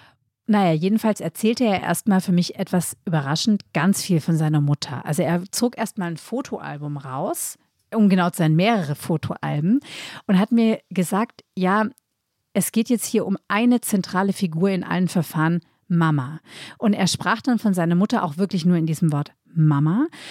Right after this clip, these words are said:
Und er hat mir Bilder gezeigt, die wirklich liebevoll dokumentieren, wie er mit ihr umgegangen ist. Also er hat so Fotoalben selber gebunden in so einer Spiralbindung. Er hat Fotos großformatig ausgedruckt und auf den Tisch gelegt.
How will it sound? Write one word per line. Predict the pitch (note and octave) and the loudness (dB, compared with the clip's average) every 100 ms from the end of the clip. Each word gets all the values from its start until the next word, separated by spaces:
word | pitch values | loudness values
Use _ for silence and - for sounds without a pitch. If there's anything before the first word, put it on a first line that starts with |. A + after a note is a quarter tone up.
| - - | -18 -4
Und | G#3+ | 0
er | G3+ | 2
hat | F#3+ | 2
mir | A3 G3 | 0 -2
Bilder | - F#3 A#3+ C4 | 0 0 0 0
gezeigt, | A#3+ - G#3 G#3 - | -2 -4 -4 -4 -2
die | F#3 F#3 F3+ - _ _ _ _ _ _ - - | 2 2 0 -4 _ _ _ _ _ _ -8 0
wirklich | F3+ G#3 G#3 - - _ - | 2 2 -2 -6 -12 _ -2
liebevoll | F#3+ G3 B3+ A#3+ - G#3+ | 2 4 2 2 0 0
dokumentieren, | G3 G3 F3+ F3 - G3 F#3+ | 0 2 2 2 0 0 0
wie | F3+ | -2
er | - F3 | -2 0
mit | F3+ | 0
ihr | - E3 | -4 -2
umgegangen | F3 D#3+ D3+ C3+ C3+ | 0 0 0 -4 -6
ist. | - - | -6 -8
Also | - F3 | -6 -4
er | E3+ | -4
hat | F3+ | -4
so | - | -4
Fotoalben | E3+ - A3+ B3 A3 - F3 E3+ | -6 -2 -2 0 -2 -2 -2 -2
selber | - F#3+ F#3+ | -2 -2 -2
gebunden | F3 D3 F3+ A3 A3 G3 | -2 -2 0 2 2 0
in | - F3 | 0 0
so | |
einer | E3+ D#3+ | 2 0
Spiralbindung. | - E3 D#3+ F#3+ F#3 F3+ - F#3+ F#3+ F#3 - - - - | -2 -4 -2 -2 -2 -4 -2 2 2 0 -2 -14 -18 -6
Er | G3 | -2
hat | F3+ | -2
Fotos | - G#3+ G#3+ - | -2 -2 0 -4
großformatig | - F3+ B3+ - A3 F#3 F3+ F#3 E3+ | -4 0 0 0 -4 -4 -6 -8 -10
ausgedruckt | - G#3 - - F#3+ - | -8 -6 -6 -6 -8 -8
und | - | -6
auf | D#3+ D3+ | -6 -6
den | |
Tisch | D#3 A3 - | -2 -2 -2
gelegt. | F#3 F#3 - | -2 -2 -4